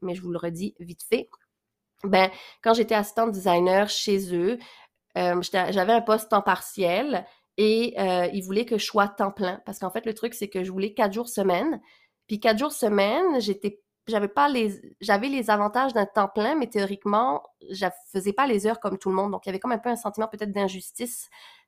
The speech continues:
Puis de, ils ont, tu sais, ils sont très, très droits, là, dans leur mode de fonctionnement, là, des grosses entreprises comme ça, ils ont pas le choix. Et, euh, j'ai réfléchi à ça, puis moi, euh, je voulais pas, euh, travailler une demi-journée le vendredi,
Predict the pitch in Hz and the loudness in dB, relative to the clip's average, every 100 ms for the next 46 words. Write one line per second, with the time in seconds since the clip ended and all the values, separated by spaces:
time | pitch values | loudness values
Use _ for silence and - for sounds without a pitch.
0 | _ 185 170 170 170 170 - - 180 170 | _ -10 0 2 2 -2 -6 -12 -10 -8
1 | 165 190 180 185 - 175 170 175 - 175 | -6 -8 -10 -12 -6 -4 -2 -6 -6 -6
2 | 180 175 226 214 180 165 170 175 170 - | 0 0 2 -2 -2 -2 -2 -2 -4 -8
3 | 165 170 170 214 226 180 165 180 175 - | -8 -4 -2 0 -2 -4 -8 -6 -6 -4
4 | 170 190 - 165 - 202 196 165 165 165 | -6 -6 -6 -8 -2 0 0 0 0 0
5 | - 233 349 - - - - - _ _ | 6 6 4 -12 -20 -20 -20 -20 _ _
6 | _ _ - 233 247 254 - 196 180 175 | _ _ 2 4 6 4 2 2 4 4
7 | 175 170 175 - - _ _ _ 202 214 | 2 0 -2 -6 -14 _ _ _ 2 2
8 | 226 247 247 294 269 208 233 214 208 226 | 2 -2 -4 -2 -2 -2 0 2 4 6
9 | 196 185 190 190 196 220 226 208 175 - | 4 0 -2 -4 0 2 2 0 -4 -6
10 | 190 190 208 208 185 185 180 196 202 180 | -4 -2 -2 0 -2 -2 -2 -2 -2 -4
11 | 175 165 202 226 226 226 | -4 -6 -6 -6 -8 -10